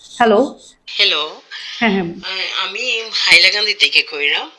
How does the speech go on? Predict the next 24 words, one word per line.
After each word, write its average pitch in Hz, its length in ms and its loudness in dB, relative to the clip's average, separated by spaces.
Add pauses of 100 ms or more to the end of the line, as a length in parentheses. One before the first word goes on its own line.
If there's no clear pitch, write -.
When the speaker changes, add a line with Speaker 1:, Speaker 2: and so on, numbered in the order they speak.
(120)
Speaker 1:
ওকে। 196 260 2 (440)
Speaker 2:
আচ্ছা, 190 320 0
ওই 165 180 -4
ম্যাম, 170 320 -2
আমার 180 320 0
একটা 214 240 -4 (260)
মানে 175 200 0 (920)
ইয়ে 185 420 -4
হয়েছে 151 380 -2
আর - 120 -2
কি, - 180 -4 (180)
Speaker 1:
হুম, 202 100 8
হুম। 202 240 8
Speaker 2:
আনইভেন 233 680 2
স্কিন - 360 0 (120)
টোন। - 180 -12 (520)
Speaker 1:
আচ্ছা। 160 320 2 (460)
Speaker 2:
যেটা 208 220 4
খুব 220 280 -10 (100)
মানে 185 380 4
আমার 180 480 2
প্রবলেম 185 420 -2
হত-, - 480 -16
হর। 165 220 -4